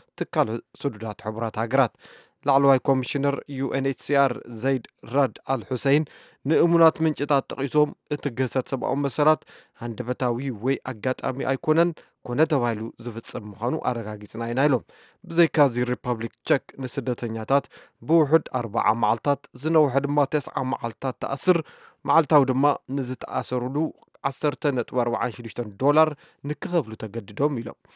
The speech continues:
እዚ ኣገባብ እዚ ይብሉ ሁሴይን ስደተኛታት ናብ ቼክ ንከይኣቱ ከም መፈራርሕያ ትጥቀመሉ ዘላ ይብሉ። ማእከል እዚ መግሃዝቲ መሰላት ስደተኛታት ጽላእት ንወጻእተኛታት ካብኡ ሓሊፉ ከምቲ ብፕረዚደንት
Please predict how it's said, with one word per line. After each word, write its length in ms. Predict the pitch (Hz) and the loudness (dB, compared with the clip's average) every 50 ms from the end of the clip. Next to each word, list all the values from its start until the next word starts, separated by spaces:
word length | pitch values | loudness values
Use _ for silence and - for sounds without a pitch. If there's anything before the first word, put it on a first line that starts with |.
| - - - _ - - | -20 -20 -20 _ -6 -4
እዚ 160 | 151 170 180 180 180 - | -4 -2 2 0 2 2
ኣገባብ 460 | 165 165 - 160 160 143 147 147 131 | 2 0 4 4 4 6 6 2 2
እዚ 120 | 127 127 143 | 0 -4 -2
ይብሉ 280 | 147 151 147 160 170 160 151 | 0 0 2 2 2 2 2
ሁሴይን 460 | 123 135 127 - 165 156 156 160 165 - | 0 -2 -4 0 2 2 2 2 -2 -4
ስደተኛታት 720 | - - 143 127 139 - - 139 135 139 135 - - 151 - - _ - _ _ _ - | -6 -10 -4 -4 -2 0 0 -2 0 0 0 2 2 0 0 -2 _ -20 _ _ _ -4
ናብ 220 | 123 147 151 147 - - | 2 4 4 4 2 0
ቼክ 200 | - 160 127 - - | 0 0 0 0 -4
ንከይኣቱ 800 | 135 131 123 - 139 131 117 120 - - - 120 - - 151 151 | -6 -6 -6 -4 -4 -2 -2 -2 -4 -2 -4 -4 -4 -4 -8 -8
ከም 240 | - - 139 135 123 113 | -6 -2 -2 -2 -2 0
መፈራርሕያ 640 | 117 127 120 - - 123 120 117 104 98 107 113 113 - | -4 -4 -4 -2 -2 -2 -2 -2 -6 -6 -6 -8 -8 -8
ትጥቀመሉ 600 | - - - - - - - 117 113 113 107 101 101 | -12 -14 -16 -14 -8 -4 -4 -4 -4 -4 -8 -8 -10
ዘላ 220 | 92 110 110 107 117 | -12 -12 -10 -6 -4
ይብሉ። 180 | 123 135 147 165 143 - - - - - - _ _ - | -2 2 2 2 2 0 -2 -20 -20 -20 -20 _ _ -8
ማእከል 460 | 131 139 160 127 - - - 196 180 175 | 0 2 2 2 2 2 2 2 2 2
እዚ 120 | 143 131 131 | -2 0 0
መግሃዝቲ 560 | 135 131 123 110 123 127 131 120 - - 143 | 2 2 2 2 0 0 0 -2 -2 -4 -4
መሰላት 400 | 139 131 - - 139 131 131 120 | -4 -4 -2 -2 0 0 0 -2
ስደተኛታት 760 | - 143 131 139 131 - 156 151 160 156 131 - 139 156 - _ _ - - - _ _ _ - | -2 -4 -4 -4 -2 -2 0 0 2 0 0 2 0 -2 -2 _ _ -20 -20 -20 _ _ _ -12
ጽላእት 520 | - - - 117 113 113 117 123 147 - 156 | -10 -10 -6 -6 -2 0 2 2 2 2 0
ንወጻእተኛታት 920 | 131 139 139 139 - - 123 127 131 - 127 123 123 123 123 - 131 135 - - | -4 0 0 -2 -2 0 0 -2 0 0 -2 -2 -2 -2 -2 -2 -2 -4 -4 -6
ካብኡ 320 | - - 131 127 123 117 | 0 0 0 2 0 -2
ሓሊፉ 320 | 98 104 117 117 110 101 135 143 139 | -4 -4 -6 -6 -6 -4 -4 -4 -4
ከምቲ 300 | - 127 113 104 _ - 135 | -4 -6 -6 -6 _ -6 -6
ብፕረዚደንት 720 | 120 110 117 - - 139 135 127 110 107 104 127 123 - | -6 -6 -10 -8 -4 -2 -2 -2 -4 -4 -6 -6 -6 -6